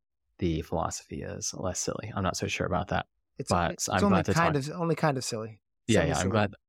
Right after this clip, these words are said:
Speaker 1: Yeah, yeah, I'm glad to talk about skepticism some more, just because they had some neat ethic exercises, and I just, I, I suppose it's general, a general stance, this sort of skeptical stance, is one that the Stoics advocated,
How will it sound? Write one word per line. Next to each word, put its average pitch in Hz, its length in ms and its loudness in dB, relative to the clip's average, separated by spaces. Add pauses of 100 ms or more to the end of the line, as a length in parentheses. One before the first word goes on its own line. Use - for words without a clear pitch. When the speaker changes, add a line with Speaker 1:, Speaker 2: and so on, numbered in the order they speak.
(200)
Speaker 1:
Yeah, 98 160 4
yeah, 82 120 0
I'm 107 100 -2
glad 104 220 0
to 101 80 -4
talk 90 240 0
about 85 280 2 (240)
skepticism 85 520 0
some 85 180 -2
more, 85 260 2
just 90 180 -8
because 87 560 -4 (1120)
they 110 120 6
had 101 200 2
some 98 140 4
neat 92 140 4
ethic 104 360 -2
exercises, 92 580 2
and 101 120 6
I 98 60 6
just, 113 200 2 (180)
I, - 160 6
I 117 60 6
suppose 107 280 4
it's 95 100 4
general, 110 440 2
a 90 60 4
general 85 280 0
stance, - 720 0
this 87 180 -2
sort 82 160 0
of 80 60 -2
skeptical - 680 -2 (320)
stance, - 680 0 (180)
is - 300 -2 (400)
one 98 280 2
that 92 440 2
the 101 160 4
Stoics - 640 2 (300)
advocated, 92 560 0